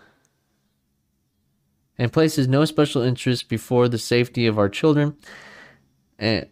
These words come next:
and places no special interest," sorry. I was reading that weird.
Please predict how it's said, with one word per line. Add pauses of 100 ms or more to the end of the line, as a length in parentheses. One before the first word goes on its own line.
and
places
no
special
interest,"
sorry.
I
was
reading
that
weird.